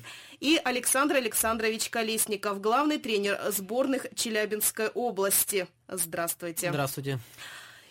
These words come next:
Speaker 1: Итак, мы начинаем наш разговор, и сначала я повторюсь немножко тот факт, который я уже привела в самом начале. Правда, что с начала календарного года легкоатлеты Челябинской области поучаствовали активно уже в четырёх турнирах. Я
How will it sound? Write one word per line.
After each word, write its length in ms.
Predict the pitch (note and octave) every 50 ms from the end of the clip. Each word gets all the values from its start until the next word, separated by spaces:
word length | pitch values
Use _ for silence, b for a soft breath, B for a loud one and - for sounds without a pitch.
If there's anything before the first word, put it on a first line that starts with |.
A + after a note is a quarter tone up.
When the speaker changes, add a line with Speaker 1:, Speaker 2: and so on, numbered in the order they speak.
| B F#3+
Speaker 1:
Итак, 340 | F#3+ - C#4 D#4+ G4 F#4+ C4+
мы 180 | A3+ A3+ A#3
начинаем 520 | A#3 A3 A3 - - B3 A#3+ A3+ G#3 G3 G3+
наш 200 | G#3 G#3+ - A3+
разговор, 480 | A#3 A3+ G#3+ A3+ B3 C4 D4+ F#4 F4
и 60 | D4+
сначала 880 | C4 - B3+ A#3+ A3+ - - C#4 C#4+ D4+ D#4 D4+ C4+ C4 B3 A3 G3 D#3
я 280 | - G#3+ A#3+ A#3 A3+ A3
повторюсь 500 | A3 - A3+ - - C4 - D#4 G4+ -
немножко 1000 | D#4+ C4 B3 B3 A#3 A#3 A#3 - - - G#3+ G#3 G#3 G3+ G3 F3 D#3 - - - G3
тот 140 | - A#3 A3+
факт, 260 | - C#4 C4+ C4+ -
который 300 | - A3+ G#3+ A3+ A3 G#3+
я 100 | G#3+ G#3
уже 260 | G#3+ A3 A3 A3 G#3
привела 400 | G3 A3 G#3+ A3+ A3+ A#3 A#3 G#3+
в 60 | G#3+ -
самом 320 | B3 A3 A3 A3 A3 A3+
начале. 580 | A#3+ A#3 - - A3+ G3+ F#3+ F#3+ F3+ D#3+ G#2+ B B B B B
Правда, 340 | - A#3 A#3+ A3+ G#3 G3+ G3
что 320 | - - - G#3 G3+ G3+
с 60 | G3
начала 400 | - A#3 A3 - C4 A#3+ A3 G3+
календарного 600 | G3 G3 A3 A3 A#3 A3+ A#3 A3+ A#3 A#3 A3 A#3 A#3
года 440 | A#3 D4 E4 B3 C4+ B3 A3 F#3+ -
легкоатлеты 600 | - A#3 C4 B3+ - B3 A#3+ A#3+ B3 B3+ A#3+ -
Челябинской 560 | A3 - A#3+ A#3 A3 G#3 A3+ A3 - - A#3+ A#3
области 400 | C#4 C4 A3+ B3 C4+ - - A#3+
поучаствовали 1040 | - - B3 B3+ C4 B3+ - - C4+ A#3+ A#3 A3 - - G#3 G3+ G3 G3+ G3+ G#3
активно 480 | G#3 G#3+ G#3+ - - C#4 D4 D4+ C4+ A3+
уже 400 | G#3+ G#3 A3+ A#3 A#3 F#3 - -
в 80 | -
четырёх 500 | - - B3+ F#3+ A#3 A3+ A3 A#3+ C4 C4
турнирах. 600 | - - B3+ B3 B3+ A#3+ A#3 A3+ G#3 F#3 F3 - A3
Я 340 | A3 G#3+ G#3 F#3+ - -